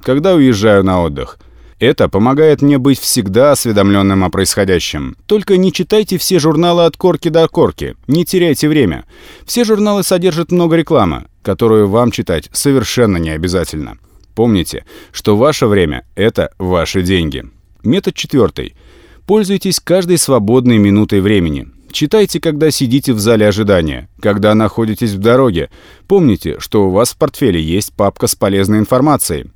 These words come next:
Многие люди даже читают так целые книги. Они вырывают пятьдесят страниц, которые читают в любое подходящее время,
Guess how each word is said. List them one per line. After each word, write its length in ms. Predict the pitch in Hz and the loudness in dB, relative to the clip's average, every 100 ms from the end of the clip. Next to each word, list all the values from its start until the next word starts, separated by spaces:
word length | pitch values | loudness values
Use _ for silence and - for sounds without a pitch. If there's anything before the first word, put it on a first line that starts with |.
| - | -8
Многие 460 | 98 117 175 156 143 | 0 0 2 2 2
люди 240 | 185 139 | 2 0
даже 280 | 104 139 143 | 0 0 -2
читают 440 | - 131 151 151 | -6 -2 0 0
так 240 | - 151 - | 0 -4 -2
целые 360 | - 139 151 | 0 2 2
книги. 420 | 147 196 147 87 - - - | 0 -2 0 -2 -6 -16 -12
Они 240 | - 226 185 | -2 -2 0
вырывают 560 | 117 151 170 156 107 | 2 2 4 4 2
пятьдесят 500 | - 104 107 110 101 | -2 -4 -2 0 -2
страниц, 440 | - 123 160 202 - | -2 -2 -2 -2 -4
которые 380 | 170 180 165 151 | -4 0 -2 -2
читают 400 | 156 160 151 131 | 0 0 0 0
в 60 | |
любое 300 | 151 151 151 | 0 2 0
подходящее 600 | 143 - 139 143 - 143 | 0 -2 0 0 0 0
время, 380 | 139 143 127 113 | 2 4 2 -2